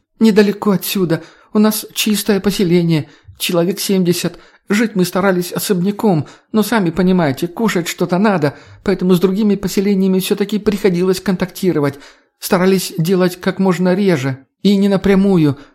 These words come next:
но то, что про нас рано или поздно узнают, было лишь вопросом времени. А пару дней назад появились эти", кивнула она на пленного. "Сначала предлагали просто пойти с ними, обещали защиту и безопасность, дали время на размышление".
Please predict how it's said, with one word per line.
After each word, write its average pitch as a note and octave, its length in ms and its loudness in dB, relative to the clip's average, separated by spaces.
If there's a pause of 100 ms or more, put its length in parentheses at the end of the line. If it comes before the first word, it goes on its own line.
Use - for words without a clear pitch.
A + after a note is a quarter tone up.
(140)
но F3+ 100 0
то, G3 100 0
что F3+ 180 -2
про F3+ 160 0
нас F#3 280 0
рано F3+ 220 2
или F3 120 2
поздно F3 400 2
узнают, D#3+ 560 0 (300)
было F#3+ 320 0
лишь F3 220 0
вопросом F3+ 440 -2
времени. D#3+ 560 0 (320)
А - 80 -2
пару F3+ 240 2
дней E3+ 160 2
назад E3+ 420 -2
появились F3 600 0
эти", D3+ 480 2 (480)
кивнула A2+ 420 2
она A2+ 160 2
на A2 120 2
пленного. F#2+ 580 0 (160)
"Сначала F#3 480 0
предлагали F3 580 2
просто G#3+ 420 -2
пойти F3+ 360 -2
с - 120 -6
ними, E3 280 2 (300)
обещали G3 400 0
защиту F3 580 -2
и F3 40 6
безопасность, E3+ 840 -2 (280)
дали F3 200 2
время G3 300 0
на F#3 100 0
размышление". E3+ 760 0